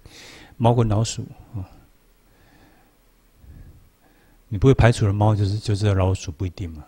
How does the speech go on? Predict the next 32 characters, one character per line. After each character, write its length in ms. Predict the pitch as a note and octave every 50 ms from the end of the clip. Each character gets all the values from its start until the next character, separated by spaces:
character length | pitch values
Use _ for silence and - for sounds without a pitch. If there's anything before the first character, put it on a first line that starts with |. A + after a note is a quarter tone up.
| _ _
<laughs> 1900 | - - - G#2 F2+ - G#2 F#2+ - - - - - - - - - - - - - - - - - - _ - - - - - - - _ _ _ _
你 100 | - -
还 60 | B2
有 60 | A#2 - -
狗 280 | _ - E2+ D#2 E2 E2+
啊， 120 | F2 - - - - - - - -
<laughs> 240 | - G2 E2+ - - - - - - - - - _ _ _ _ _ _ _ _ _ _ _ _ _ _ _ _ _ _ _ _ _ _ _ _ _ _ _ _
它 120 | - B2
为 80 | C#3 B2+
什 100 | A2+ G#2+
么 140 | G2 G2 G2
不， 100 | B2 C#3+ - -
它 140 | - C3+ C#3+
们 220 | D3+ C#3+ A#2+ G#2
两 160 | G2 F#2 F2+
个 60 | A2
为 40 | B2
什 100 | A2 G#2+
么 120 | F#2+ F#2+ F#2+
要 240 | G#2+ D#3+ C3+ A2
摆 140 | - - F2
在 100 | E2+ F#2
一 80 | F#2+ F#2+
起？ 320 | F2+ - - C3+ C3 A#2+ -
不 120 | - -
是 80 | - -
命 240 | G#2+ F#2+ F2 F2+ E2
中 0 |
相 120 | E2 E2+ F2
位， 100 | F2+ - _ - _ _ _ _ _ _ _ _ _ _
因 100 | - D3
为 60 | D#3+